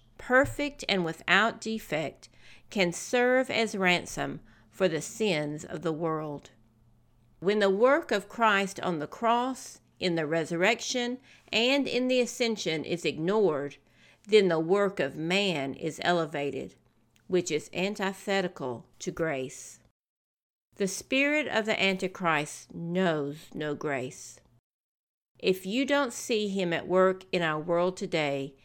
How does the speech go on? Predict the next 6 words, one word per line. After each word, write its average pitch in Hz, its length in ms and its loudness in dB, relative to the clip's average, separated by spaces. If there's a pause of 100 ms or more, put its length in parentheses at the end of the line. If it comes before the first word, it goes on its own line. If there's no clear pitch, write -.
(220)
then 156 320 0
you 233 400 0
need 196 480 2
to 156 100 -4
wake 151 380 -2
up. 135 320 -4